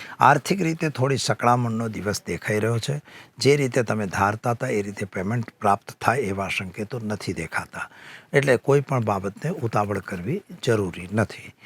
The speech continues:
યાત્રા પ્રવાસનો યોગ જરૂર બની રહ્યો છે, એમાં તમારે ધ્યાન રાખવું જરૂરી છે.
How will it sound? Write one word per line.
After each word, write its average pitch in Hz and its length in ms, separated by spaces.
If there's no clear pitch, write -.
યાત્રા 120 360
પ્રવાસનો 104 640
યોગ 92 300
જરૂર 104 420
બની 110 220
રહ્યો 107 200
છે, 175 320
એમાં 101 280
તમારે 92 360
ધ્યાન 95 300
રાખવું 127 460
જરૂરી 85 400
છે. 170 260